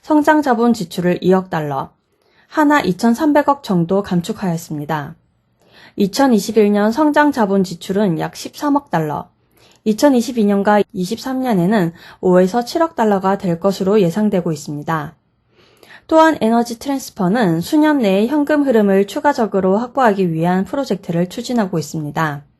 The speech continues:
지난 구월 일 일 에너지 트랜스퍼는 론스타 익스프레스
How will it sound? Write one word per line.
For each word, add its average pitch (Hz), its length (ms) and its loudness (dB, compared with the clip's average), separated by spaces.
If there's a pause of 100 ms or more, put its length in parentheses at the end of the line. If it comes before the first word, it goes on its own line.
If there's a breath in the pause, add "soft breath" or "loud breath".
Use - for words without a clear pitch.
(260 soft breath)
지난 247 400 4
구월 208 340 4
일 180 120 4
일 175 300 2 (340 loud breath)
에너지 214 380 2
트랜스퍼는 202 800 -2
론스타 220 480 0
익스프레스 185 920 -4